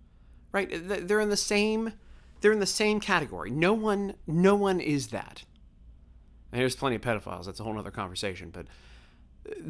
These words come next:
racism is on the fall. It's falling in this country.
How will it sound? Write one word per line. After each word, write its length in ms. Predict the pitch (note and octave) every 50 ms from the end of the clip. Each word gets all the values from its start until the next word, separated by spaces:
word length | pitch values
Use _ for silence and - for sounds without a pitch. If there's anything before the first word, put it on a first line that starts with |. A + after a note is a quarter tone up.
| D#3 - -
racism 540 | D#3+ F3 A3 A3 B3+ - - B3 - F3 E3+
is 180 | D#3+ D3+ - - -
on 220 | E3+ F3 F3 E3
the 80 | C#3 A#2
fall. 760 | - - - - - - F3 D#3 B2+ E2 B1+ F2 - - - - - - - - - - - - - - - - - -
It's 100 | - -
falling 640 | - - - - A3 G3 F#3+ F#3 E3 C#3 A#2+ G2+ G#2+
in 100 | A2 F#2+
this 140 | G2 -
country. 460 | - - - - - - D#2 - -